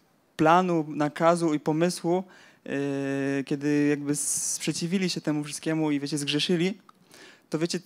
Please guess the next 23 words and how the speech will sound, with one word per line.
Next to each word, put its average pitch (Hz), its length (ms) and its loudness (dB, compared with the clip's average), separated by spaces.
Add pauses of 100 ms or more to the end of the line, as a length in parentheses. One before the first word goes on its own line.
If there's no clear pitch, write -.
(220)
cała 196 280 6
ludzkość 180 420 0
tak 151 100 -4
naprawdę, 151 400 0
każdy 170 320 0
człowiek 156 460 0
jest, - 540 -4
y, 143 400 -8
nie 160 180 -4
tylko 175 380 4
jakby 151 380 2 (260)
nie 165 120 4
trafił, 175 520 4 (580)
ale 151 80 2
tak 165 120 4
naprawdę 170 420 6
jest 160 180 4
zupełnie 175 400 4
odwrócony, 156 640 4
czyli 147 280 -2
mówiliśmy 156 380 0
o 151 60 4
gr-, 143 180 -4